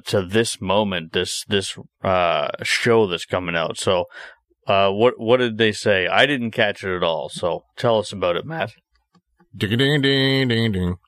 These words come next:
Speaker 2: Previously on X-Men. Uh, they talked about,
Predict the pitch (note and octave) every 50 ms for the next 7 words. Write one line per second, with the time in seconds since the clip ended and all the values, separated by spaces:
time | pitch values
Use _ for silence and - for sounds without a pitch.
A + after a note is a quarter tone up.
0 | - - - - _ _ _ - - - F3 E3 B2 A2+ G2 F2+ - - F#2+ F2
1 | E2 - - - _ _ _ _ _ _ _ - - - - - - - A2 G#2+
2 | A#2+ C3 C3+ D3 D#3+ - _ - B2+ A2+ - - - G2+ F2+ - - _ _ -
3 | - - - - - - - - - A#2+ A#2 A#2 A#2+ A#2+ A#2+ A#2+ A#2+ A#2 A#2 A#2+
4 | A#2+ B2+ C#3+ D3 C#3+ - F3+ F3+ G#3+ A3+ G3+ - F3 B2+ A#2+ A2 G#2+ G#2+ B2+ G3
5 | A3